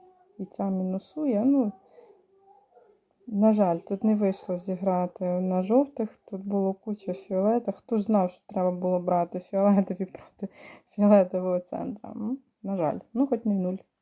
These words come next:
Так, погнали далі. Хотіла казати, беремо червоні. Турнір без червоних. Так, довгун. Довгун — це буде або броня, або зрізана броня.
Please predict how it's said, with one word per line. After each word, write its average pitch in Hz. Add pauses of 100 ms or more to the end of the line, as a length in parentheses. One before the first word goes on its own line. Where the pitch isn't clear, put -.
(680)
Так, 165
погнали 175
далі. 226 (3000)
Хотіла 196
казати, 185
беремо 185
червоні. 185 (600)
Турнір 175
без 156
червоних. 175 (1080)
Так, 175
довгун. 208 (260)
Довгун — 190
це 226
буде 196
або 190
броня, 202
або 196
зрізана 170
броня. 151